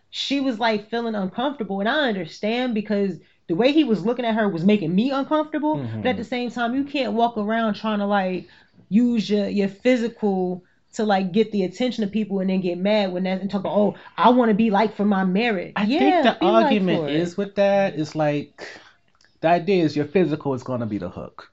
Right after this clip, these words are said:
Speaker 1: Mm.
Speaker 2: Like,
Speaker 1: It's,
Speaker 2: that's
Speaker 1: but even if it is, like, physical, like, look at it, don't be all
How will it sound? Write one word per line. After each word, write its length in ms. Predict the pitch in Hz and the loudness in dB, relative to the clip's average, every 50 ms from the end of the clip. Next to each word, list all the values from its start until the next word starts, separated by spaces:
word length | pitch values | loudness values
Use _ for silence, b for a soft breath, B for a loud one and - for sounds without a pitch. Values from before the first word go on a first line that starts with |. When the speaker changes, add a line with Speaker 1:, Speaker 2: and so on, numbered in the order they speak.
| - | -4
Speaker 1:
Mm. 480 | 214 214 214 208 202 196 190 185 175 170 - _ _ - | 0 0 2 2 0 -2 -4 -6 -10 -12 -16 _ _ 0
Speaker 2:
Like, 300 | 151 151 151 151 _ - - b b b b b b b b b b b b | 0 0 0 0 _ -20 -20 b b b b b b b b b b b b
Speaker 1:
It's, 240 | - 269 285 254 208 | 6 6 6 6 2
Speaker 2:
that's 220 | 185 175 170 165 | -6 -10 -10 -8
Speaker 1:
but 360 | 180 226 285 247 214 - - - | -2 -2 0 0 -2 -4 -8 -6
even 320 | - 269 302 294 311 294 | 0 0 2 2 2 2
if 160 | 294 285 285 262 | 2 0 0 0
it 100 | 233 240 | -2 -2
is, 320 | 254 285 269 247 233 208 | 0 0 0 0 0 0
like, 380 | 214 208 202 196 196 190 190 - _ _ _ _ _ _ _ _ _ _ _ _ - - | -2 -2 -2 -2 -4 -6 -8 -12 _ _ _ _ _ _ _ _ _ _ _ _ -8 0
physical, 680 | 269 277 262 247 262 - 240 240 233 220 196 175 - _ _ _ _ _ _ _ - - | 0 2 2 2 -2 -4 -2 -2 -2 -2 -2 -4 -10 _ _ _ _ _ _ _ -20 -14
like, 300 | 160 170 220 208 196 175 | -2 0 2 2 2 0
look 400 | 185 185 208 269 302 240 214 - - | 0 2 6 6 6 6 4 0 -2
at 200 | 202 214 190 180 | 0 2 2 2
it, 160 | 175 185 185 | 0 -2 0
don't 340 | 185 214 220 220 208 147 147 | 2 2 2 2 0 -4 -4
be 140 | 196 220 226 | -4 -2 2
all 340 | 214 202 196 190 190 - | 2 2 2 0 -4 -8